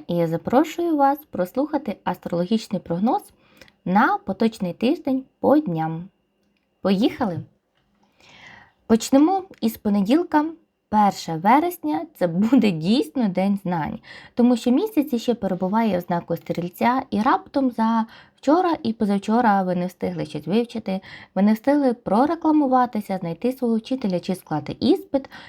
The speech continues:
Дійсно, перше вересня для цього буде ідеальний день.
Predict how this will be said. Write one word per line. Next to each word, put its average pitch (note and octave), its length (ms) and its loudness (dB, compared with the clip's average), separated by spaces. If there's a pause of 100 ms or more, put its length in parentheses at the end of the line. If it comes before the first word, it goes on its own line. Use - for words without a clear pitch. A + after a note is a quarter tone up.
(180)
Дійсно, G3+ 500 2
перше F3+ 360 -2
вересня C4 480 2
для E3+ 140 -4
цього A3+ 300 -2 (120)
буде E3 280 -4
ідеальний E3+ 560 0
день. D3+ 300 -6